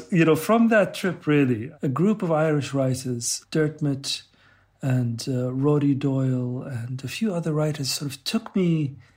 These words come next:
really embraced me and made me feel very welcome. And, uh, I had such a natural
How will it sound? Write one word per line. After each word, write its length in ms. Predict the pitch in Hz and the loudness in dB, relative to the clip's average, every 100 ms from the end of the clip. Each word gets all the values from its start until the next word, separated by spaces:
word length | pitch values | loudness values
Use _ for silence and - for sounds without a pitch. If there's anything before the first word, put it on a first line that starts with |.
| _ _ _ _ - | _ _ _ _ -2
really 300 | 208 247 214 | 4 6 4
embraced 580 | 175 160 190 220 - 156 | 4 2 2 2 0 -2
me 160 | 117 | -4
and 120 | 123 | -2
made 200 | 143 180 | 0 2
me 80 | 175 | 2
feel 260 | 160 202 185 | 0 2 0
very 500 | 156 - 208 214 214 | 0 -2 0 2 2
welcome. 600 | 202 202 190 131 110 101 - | 2 2 0 -4 -6 -8 -4
And, 380 | 160 156 147 151 | 0 2 0 0
uh, 540 | 156 147 147 147 - | 0 2 2 0 -2
I 100 | 160 | -4
had 300 | 156 135 165 | -2 -2 -2
such 240 | - 170 - | -4 -4 -2
a 80 | 185 | 2
natural 1000 | 170 170 175 165 - 165 139 131 131 | 4 4 4 0 -2 0 0 2 0